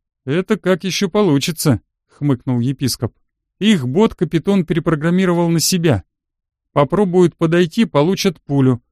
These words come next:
А мы облегчать им жизнь не собираемся. Летели за трупами?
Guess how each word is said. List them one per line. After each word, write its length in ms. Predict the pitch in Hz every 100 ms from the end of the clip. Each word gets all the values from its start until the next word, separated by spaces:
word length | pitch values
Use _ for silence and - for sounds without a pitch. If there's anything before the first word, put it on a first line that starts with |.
| _ _ _ _ _ _ -
А 160 | 156
мы 180 | 196 240
облегчать 580 | 190 147 165 - 151 120
им 120 | 139
жизнь 280 | 131 151 120
не 60 | 180
собираемся. 760 | - 156 127 127 120 - 113 _ _ _ _ _ _ _ -
Летели 340 | 175 185 226
за 140 | 196 208
трупами? 520 | 247 247 151 120 101